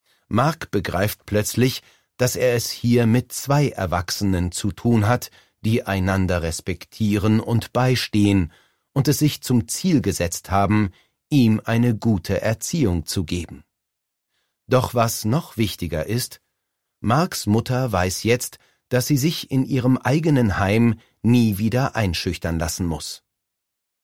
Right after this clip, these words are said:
Dabei handelt es sich zwischen Vater und Sohn nicht um ein körperliches, sondern um ein moralisches Kräftemessen.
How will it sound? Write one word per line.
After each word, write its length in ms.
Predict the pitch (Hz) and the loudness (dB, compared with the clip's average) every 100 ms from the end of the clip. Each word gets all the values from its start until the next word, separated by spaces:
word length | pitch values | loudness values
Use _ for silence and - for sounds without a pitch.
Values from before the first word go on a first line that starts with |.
| _ | _
Dabei 500 | 120 117 113 127 151 | 0 2 2 0 -2
handelt 400 | 120 123 104 - | -2 -2 -2 -4
es 180 | 92 - | -8 -4
sich 280 | 113 - | -6 -6
zwischen 340 | - 101 - 87 | -8 -6 -4 -4
Vater 420 | - 95 98 101 | -2 -2 0 -2
und 140 | 85 | -2
Sohn 400 | 87 110 113 110 - _ _ _ | -2 2 4 2 -2 _ _ _
nicht 320 | 107 120 - | 0 0 -2
um 140 | 98 90 | -8 -6
ein 340 | 90 87 78 | -4 -4 -6
körperliches, 800 | - 117 139 107 98 113 123 - - _ _ _ | -2 0 2 0 0 2 0 -2 -14 _ _ _
sondern 560 | 117 127 131 131 135 | -2 2 4 4 2
um 220 | - 127 120 | 2 0 0
ein 440 | 107 113 113 104 - _ | 0 0 2 0 -6 _
moralisches 920 | 110 107 104 160 123 92 - 80 - | 0 2 2 0 0 -2 -4 -8 -12
Kräftemessen. 800 | - 92 - - 82 76 - - | -6 -4 -4 -4 -4 -6 -10 -12